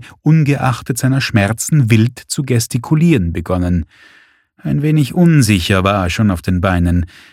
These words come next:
Da passierte es, dass er das halbvolle Bierglas des Karls Friedrich umstieß und auf den Platz der Maggie Schablinger leerte.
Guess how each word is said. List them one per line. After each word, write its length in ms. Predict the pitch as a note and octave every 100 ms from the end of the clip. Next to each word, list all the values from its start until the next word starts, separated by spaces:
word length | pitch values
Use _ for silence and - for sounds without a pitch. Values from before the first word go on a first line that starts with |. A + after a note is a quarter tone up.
| _ -
Da 100 | C#3+
passierte 640 | C#3 A#2+ - A2 G#2+ A#2+
es, 300 | A2 D#3 -
dass 200 | - C#3+
er 60 | C3+
das 220 | B2 G2+
halbvolle 640 | G2+ A2 A#2 - C3+ C#3+
Bierglas 720 | B2 A#2 A2 F#2+ G#2 A2 C#3+
des 200 | - A#2+
Karls 360 | - G#2+ G#2 -
Friedrich 600 | - A2 G#2+ G2+ F2+ - -
umstieß 720 | B2+ G2+ - B2 D#3+ - - _ _ _ _ _
und 180 | F#3+ F#3
auf 160 | C#3+ -
den 200 | E3 -
Platz 440 | F#2+ F2 - -
der 180 | - C3+
Maggie 440 | G#2 F2 D#2+ A2
Schablinger 800 | - - F2 D#2 D#2 D2+ C#2+ C#2+
leerte. 500 | C#2+ D2 C#2 - F2